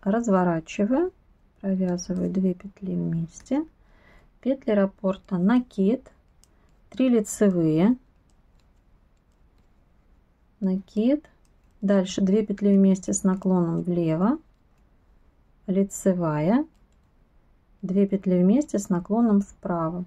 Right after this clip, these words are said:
Почему я разворачиваю? Потому что я вяжу лицевые за заднюю стенку, и поэтому мне, чтобы правильно лежали лицевые, нужно их развернуть. Петли после раппорта, накид,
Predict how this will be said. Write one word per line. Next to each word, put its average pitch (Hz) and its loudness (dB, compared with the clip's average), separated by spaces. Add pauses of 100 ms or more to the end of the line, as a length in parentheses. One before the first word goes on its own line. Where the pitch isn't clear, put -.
Почему 226 0
я 240 4
разворачиваю? 226 2
Потому 202 2
что 202 -4
я 196 4
вяжу 180 2
лицевые 180 2
за 185 0
заднюю 175 0
стенку, 269 -4 (540)
и 196 -2
поэтому 190 0
мне, 233 4 (140)
чтобы 196 -4
правильно 180 0
лежали 175 0
лицевые, 240 0
нужно 190 0
их 196 -2
развернуть. 190 -2 (520)
Петли 277 0
после 214 0
раппорта, 185 -2
накид, 196 -2